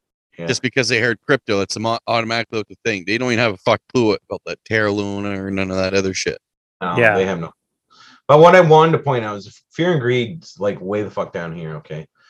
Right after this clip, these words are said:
Speaker 1: And, and I just told you about the stuff going on in Terra.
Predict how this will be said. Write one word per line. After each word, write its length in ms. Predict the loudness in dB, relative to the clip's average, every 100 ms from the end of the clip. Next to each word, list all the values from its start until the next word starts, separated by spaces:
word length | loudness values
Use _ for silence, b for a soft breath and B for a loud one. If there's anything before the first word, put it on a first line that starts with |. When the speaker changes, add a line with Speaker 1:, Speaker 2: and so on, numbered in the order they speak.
| _ _ _ -8
Speaker 1:
And, 440 | -6 -6 -8 -10
and 160 | -8 -8
I 100 | -6
just 200 | -6 -2
told 200 | -2 -2
you 80 | -4
about 320 | -2 -4 -6
the 60 | -8
stuff 280 | -6 -6
going 200 | -6 -8
on 160 | -6 -8
in 80 | -8
Terra. 400 | -6 -6 -6